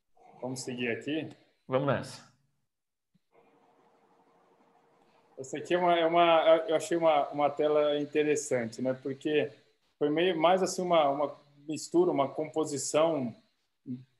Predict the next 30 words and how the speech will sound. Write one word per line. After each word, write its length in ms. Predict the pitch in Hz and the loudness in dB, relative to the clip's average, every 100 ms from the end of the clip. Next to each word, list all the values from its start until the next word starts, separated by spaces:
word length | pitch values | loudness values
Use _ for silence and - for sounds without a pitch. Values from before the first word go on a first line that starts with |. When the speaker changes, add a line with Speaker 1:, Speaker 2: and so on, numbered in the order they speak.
| 143 | -2
Speaker 1:
meio 180 | 170 | 0
que 60 | 180 | 4
aleatória, 800 | 175 185 156 - 156 175 175 139 | 6 6 6 4 4 8 8 6
mas 220 | 139 147 | 2 0
assim, 420 | 151 - 160 147 - _ _ _ _ | -2 -4 -6 -8 -12 _ _ _ _
eu 120 | 143 135 | -4 2
gosto 340 | 170 175 - - | 2 2 -4 -8
tanto 280 | - 202 196 | 0 0 0
dessa 300 | 160 160 156 | 0 0 2
obra 380 | 151 170 151 143 | 4 4 4 2
do, 300 | 139 135 127 | 2 0 -2
do 100 | 135 | -4
Picasso, 560 | 135 131 156 165 160 135 | -6 -2 4 6 6 0
a 20 | |
Guernica, 640 | 131 131 123 165 170 113 | 0 0 0 -2 -4 -4
Speaker 2:
Uhum. 60 | 117 | -4
Speaker 1:
né? 200 | 143 160 - - _ _ 135 | -4 -6 -8 -20 _ _ -10
Que 100 | 127 | -8
Speaker 2:
Uhum. 100 | 113 | -8
Speaker 1:
fala 280 | - 170 170 151 135 - - - | -4 0 0 -2 -8 -10 -8 0
da, 80 | |
da 80 | 131 | 2
guerra 320 | 143 190 185 | 4 4 4
da, 160 | 143 135 | 2 2
da, 300 | 135 127 139 131 | 0 -2 -2 -2
de 140 | 123 123 | -8 -4
Guer-, 280 | 131 120 - | -2 -2 -8
de 80 | 120 | -2
Guernica, 520 | 131 127 143 - - | 0 2 0 -2 -4
né? 80 | - | -8